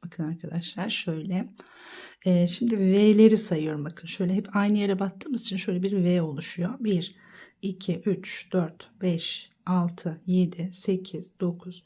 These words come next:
on, on bir, on iki tane V yapmışım. Bir tane zincir çekiyorum ve ilk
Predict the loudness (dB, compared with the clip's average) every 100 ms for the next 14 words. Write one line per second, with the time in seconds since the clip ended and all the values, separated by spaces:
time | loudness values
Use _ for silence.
0 | -2 0 -2 -8 _ 0 2 2 0 0
1 | 4 4 4 -4 0 0 2 -2 0 0
2 | 0 0 -6 -10 -14 -14 -14 -20 -20 -20
3 | -20 -16 -4 -4 -2 2 4 4 2 0
4 | 0 -4 -6 -6 -6 0 0 2 0 -2
5 | -6 _ _ -2 0 0 -2 -4 -4 -6
6 | -14